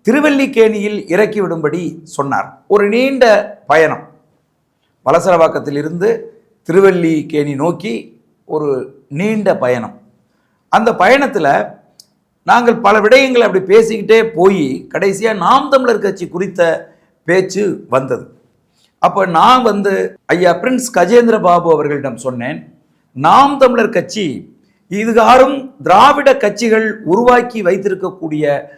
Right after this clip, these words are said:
அத்தனை செயல்களையும் தலைகீழாக மாற்றி இருக்கிறது" என்று நான் சொன்னேன். அப்போ பிரின்ஸ் கஜேந்திர பாபு ஐயா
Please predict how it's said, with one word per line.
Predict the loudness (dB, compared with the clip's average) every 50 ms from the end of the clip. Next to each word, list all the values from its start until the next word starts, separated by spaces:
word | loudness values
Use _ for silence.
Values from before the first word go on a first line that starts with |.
| _ _
அத்தனை | -2 -2 -2 0 0 2 2 2 2 2 0 -2 -4 -8 -14 -20 _ _ _ _ _
செயல்களையும் | -4 -2 2 4 4 6 6 6 4 4 2 0 -4 -6 -10 -12 -16 -20 _ _ _ _ _ _ _ _ _ _
தலைகீழாக | _ 2 4 4 4 4 4 2 2 2 2 2 2 2 2 2 2 2 0 -6 -14 -20 _ _ _ _ _
மாற்றி | -10 -2 2 2 4 4 2 0 -4 -4
இருக்கிறது" | -2 -2 -4 -4 -4 -6 -4 -4 -6 -6 -6 -8 -8
என்று | -10 -10 -8 -8 -8 -10
நான் | -10 -10 -14
சொன்னேன். | -14 -16 -20 -20 -20 -20 _ _ _ _ _ _ _ _ _ _ _ _ _ _ _ _ _
அப்போ | -8 -6 -6 -6 -6 -6
பிரின்ஸ் | -4 -6 -4 -6 -8 -6
கஜேந்திர | -4 -2 0 0 0 0 0 -2 -2 0
பாபு | 0 0 0 -2 -4
ஐயா | -4 -2 -2 -2 -2 -4 -6 -8